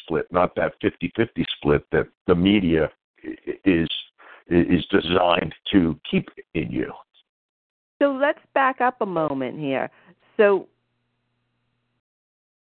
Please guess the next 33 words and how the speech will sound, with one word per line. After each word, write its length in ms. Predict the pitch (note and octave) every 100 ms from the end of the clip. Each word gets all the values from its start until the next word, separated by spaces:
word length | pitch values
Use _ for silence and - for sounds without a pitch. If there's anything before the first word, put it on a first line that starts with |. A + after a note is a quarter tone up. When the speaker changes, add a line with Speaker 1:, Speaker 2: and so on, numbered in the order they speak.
| -
Speaker 2:
so 180 | C#4 C4 -
if 180 | C4 E4 -
you're 160 | D4+ C4+
looking 460 | B3 B3+ B3 A#3
at 280 | - F3+ -
what's 260 | G3 F#3+ -
going 320 | G3+ F#3 F3
on 240 | E3+ F3 E3+
in 100 | D#3+
the 60 |
country 440 | C#3+ D#3+ C#3 C#3 D3
and 140 | C#3
you 80 | C#3
don't 280 | C#3+ D#3 -
like 320 | C#3 C3+ C3+
it, 220 | - - - _ _ _ _ _ _ _ _ _ _ _ _ _ _ _ _ _ _ - -
Speaker 1:
Yes. 200 | F3+ -
Speaker 2:
how, 320 | A3+ A#3 A#3 -
how 480 | - - A3 A3 B3
do 80 | A#3
you, 340 | G#3 G#3 G3 -
how 260 | - G3+ A3
do 60 |
you, 280 | A#3 A3 F#3+ -
um, 580 | F3+ E3+ D#3+ D#3 D3 - - -
how 220 | - A3
do 80 | B3+
you 180 | A#3 F#3+
language 640 | F3+ F#3 C4 B3+ D3+ - -
that 460 | C3 A2 - - _ _ _ _ _ _ _ - _
so 100 | F#3
that 220 | F3 D#3+
it, 100 | D3+